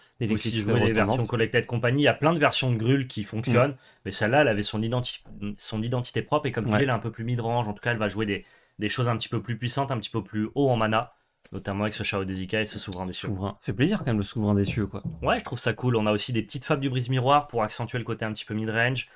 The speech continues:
Speaker 2: Euh, la Rage Téméraire, parce qu'on a beaucoup de créatures qui ont beaucoup d'endurance, donc du coup,
Speaker 1: Ouais.
Speaker 2: on a une très bonne interaction. Et c'est vrai que,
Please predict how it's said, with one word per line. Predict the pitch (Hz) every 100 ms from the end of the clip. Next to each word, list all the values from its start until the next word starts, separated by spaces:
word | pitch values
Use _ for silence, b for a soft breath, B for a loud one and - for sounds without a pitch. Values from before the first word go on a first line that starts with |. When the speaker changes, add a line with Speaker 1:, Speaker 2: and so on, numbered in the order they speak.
| B
Speaker 2:
Euh, | 101 98 104
la | 98
Rage | 127 -
Téméraire, | 135 135 156 151
parce | 117
qu'on | 110
a | 101
beaucoup | 113 147
de |
créatures | - 131 120 - 151 135
qui | 110
ont |
beaucoup | 101 104
d'endurance, | 120 117 117 139 113
donc | 104
du | 98
coup, | 117
Speaker 1:
Ouais. | 104
Speaker 2:
on |
a |
une | 101
très | 98 117
bonne | 117
interaction. | 113 110 104 101 123 147 B B B
Et | 110
c'est | 104 117
vrai | 135
que, | 143 147